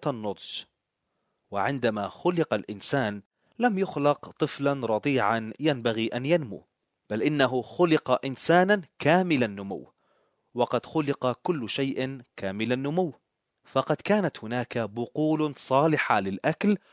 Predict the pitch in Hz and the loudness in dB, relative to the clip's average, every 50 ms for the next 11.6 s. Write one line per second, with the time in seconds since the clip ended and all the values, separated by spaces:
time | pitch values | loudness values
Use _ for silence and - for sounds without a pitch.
0 | _ _ _ 120 120 117 110 _ 185 190 175 156 - - 135 127 113 113 120 120 | _ _ _ -2 -2 -2 0 _ 0 0 0 0 -2 -2 -4 -4 -4 -2 -2 -2
1 | 117 - 165 131 107 104 110 127 135 131 _ _ _ _ - - - - 147 147 | 0 2 0 0 0 0 -2 -4 -4 -10 _ _ _ _ -18 -14 -2 0 2 2
2 | - - 101 95 92 92 95 113 117 127 123 113 101 - - 107 98 95 110 110 | 2 0 -2 -4 -6 -4 -4 -2 -2 -2 -4 -4 -8 -4 -4 -4 -2 -2 -2 -4
3 | 127 120 - - 87 - - _ _ _ _ _ _ _ _ _ _ _ _ _ | -2 -4 -6 -8 -10 -14 -14 _ _ _ _ _ _ _ _ _ _ _ _ _
4 | _ _ _ _ _ _ _ - 170 170 - 233 240 233 220 - - 147 143 156 | _ _ _ _ _ _ _ 0 0 2 4 2 2 2 0 -2 -2 -4 -2 -2
5 | 165 156 - - 147 131 131 113 104 - 151 156 156 147 151 151 143 135 160 190 | -2 -2 0 0 0 0 0 -4 -4 -2 0 0 2 2 0 -2 -2 -4 -6 -6
6 | - - - 123 113 107 107 107 107 - - 147 139 117 107 107 98 92 101 110 | -6 -6 -4 -2 0 0 0 0 -2 -4 -4 -4 -4 -2 -2 -4 -4 -4 -6 -10
7 | 107 101 131 143 151 151 170 180 180 160 - - 107 98 - - 104 95 107 131 | -6 -4 -2 -2 0 -2 -2 -2 -4 -6 -10 -10 -10 -10 -6 -6 -8 -4 -2 0
8 | 135 123 98 80 110 127 143 - _ _ _ _ _ _ _ _ - 127 131 127 | 0 0 0 0 -2 -2 -2 -4 _ _ _ _ _ _ _ _ -4 -2 -2 -2
9 | 123 - _ - 220 226 190 - 220 202 175 - 185 175 160 - - - 214 202 | -2 -4 _ -4 -4 -4 -2 -2 -2 -2 -2 -2 -4 -4 -4 -4 2 2 2 4
10 | 170 120 110 117 120 120 - _ - 127 117 110 147 190 190 - - 156 127 131 | 4 2 2 2 2 0 -2 _ -4 -2 -2 0 0 0 0 -2 -2 -2 0 0
11 | 127 117 - - 131 - - 135 113 104 104 101 | 0 0 0 -2 -2 0 2 0 0 0 -6 -12